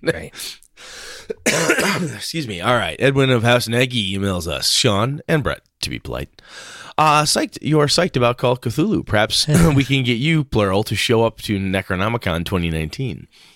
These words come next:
Speaker 2: It's an amazing time of Call of Cthulhu and Lovecraftian goodness. And we'll be running Gatsby again, along with a wicked fundraiser Call of Cthulhu game and a bunch of normal Call of Cthulhu, Providence, Rhode Island, end of August. I gotta say, I'm gonna jump in. Edwin, that is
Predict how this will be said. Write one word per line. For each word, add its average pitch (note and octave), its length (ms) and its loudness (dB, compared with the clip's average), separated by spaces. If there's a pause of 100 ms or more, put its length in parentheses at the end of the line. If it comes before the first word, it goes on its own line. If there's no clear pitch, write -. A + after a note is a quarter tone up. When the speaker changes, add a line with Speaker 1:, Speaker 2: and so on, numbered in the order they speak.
(120)
Speaker 2:
It's A2+ 140 0
an G#2 80 0
amazing B2 340 2
time A2 200 0
of F2+ 120 -2
Call F2+ 160 2
of E2 60 -4
Cthulhu E2+ 340 -2
and D#2+ 100 -2
Lovecraftian D2+ 680 -4
goodness. D2+ 420 -2 (560)
And A#2+ 160 4
we'll A#2 80 4
be G#2 140 2
running F#2+ 280 0
Gatsby E2+ 360 -2
again, C#2+ 340 -6
along D#2+ 320 -4
with D2+ 100 -8
a E2 60 -6
wicked D#2+ 320 -4
fundraiser C#2 600 -4
Call D2 180 -2
of C2+ 80 -8
Cthulhu C2 340 -10
game C#2 220 -6
and D#2 100 -4
a C#2+ 40 -6
bunch F#2+ 340 -2
of E2+ 80 -4
normal C2+ 280 -8
Call A1+ 200 -8
of - 60 -14
Cthulhu, - 500 -16
Providence, D2 480 -2
Rhode D#2+ 160 0
Island, C2 440 -8
end F#2 140 -4
of D2 100 -8
August. - 400 -10 (2000)
I A#2 120 2
gotta G#2 240 0
say, F#2+ 300 0
I'm F#2 100 -2
gonna F2+ 160 -4
jump E2 280 -4
in. E2 180 -4
Edwin, F2+ 340 -2
that G2 220 -2
is E2 460 -6